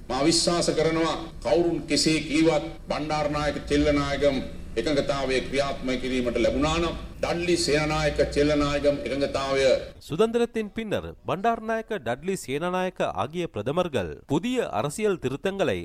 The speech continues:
Speaker 2: அறிமுகப்படுத்த முயற்சிகளை மேற்கொண்டதாக தெரிவித்தார். ஆனால் அதற்கு எதிராக முன்வைக்கப்பட்ட எதிர்ப்புகள் காரணமாக அந்த முயற்சிகள் கைவிடப்பட்டது. இந்த முயற்சிகள் வெற்றியடைந்திருந்தால் பிரபாகரன் எனும் ஒரு நபர் எமது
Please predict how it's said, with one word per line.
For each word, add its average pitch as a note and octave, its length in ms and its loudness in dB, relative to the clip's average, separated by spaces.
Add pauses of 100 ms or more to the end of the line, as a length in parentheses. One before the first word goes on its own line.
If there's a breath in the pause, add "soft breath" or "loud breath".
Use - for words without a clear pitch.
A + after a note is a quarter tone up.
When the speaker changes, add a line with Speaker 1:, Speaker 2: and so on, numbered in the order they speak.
(160)
Speaker 2:
அறிமுகப்படுத்த A3+ 720 -2
முயற்சிகளை F3+ 480 -2 (120)
மேற்கொண்டதாக D#3+ 680 0 (160)
தெரிவித்தார். G#2+ 600 -2 (320)
ஆனால் G2+ 300 -2 (140)
அதற்கு A3+ 380 0
எதிராக F3+ 400 -2
முன்வைக்கப்பட்ட E3+ 760 -4
எதிர்ப்புகள் F3+ 560 -2
காரணமாக C#3 640 -2 (240)
அந்த G3+ 140 -4 (100)
முயற்சிகள் A#2+ 500 -2 (120)
கைவிடப்பட்டது. B2+ 720 -2 (320)
இந்த A3+ 160 -4 (140)
முயற்சிகள் A#2 540 -4 (160)
வெற்றியடைந்திருந்தால் G3+ 960 -2 (140)
பிரபாகரன் A#3 540 -2 (120)
எனும் G#3+ 240 -6
ஒரு F3 160 -2
நபர் D3+ 240 0 (160)
எமது A3 200 -2